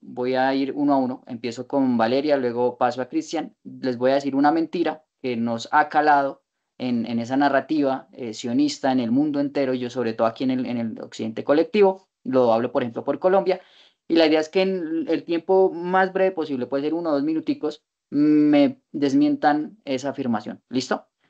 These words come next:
Entonces, eh, la dinámica va a ser sencilla, voy a arrancar con Valeria, yo voy a, entonces a, a darte la pregunta, silencio mis micrófonos, tú abres tus micrófonos y me regalas ahí la, la respuesta.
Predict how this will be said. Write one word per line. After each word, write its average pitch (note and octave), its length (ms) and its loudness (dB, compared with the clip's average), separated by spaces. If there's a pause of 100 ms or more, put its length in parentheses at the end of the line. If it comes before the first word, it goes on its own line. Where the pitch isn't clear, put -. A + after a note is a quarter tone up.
(140)
Entonces, D3+ 420 2
eh, C#3 360 4
la C#3 100 4
dinámica C#3+ 340 2
va - 40 6
a C#3+ 40 0
ser D3+ 80 -6
sencilla, G3 540 -2
voy C#3 160 -2
a - 20 -2
arrancar D3 320 -4
con D3+ 180 -6
Valeria, D3+ 560 -2
yo C3+ 480 -4
voy C3 280 -2
a, A#2 180 -2
entonces B2+ 320 -8
a, C3+ 300 2
a C3 300 -4
darte C3 200 -2
la D3+ 120 2
pregunta, F#3 360 -4
silencio D3 400 -6
mis D#3 80 -6
micrófonos, D3+ 480 -8
tú D3 100 -2
abres C3+ 200 -2
tus D3+ 80 -10
micrófonos D3+ 440 -6
y B2 300 -4
me A#2 160 -2
regalas A#2 320 -4
ahí B2 120 -4
la, A2+ 340 -2
la B2+ 100 0
respuesta. - 380 -10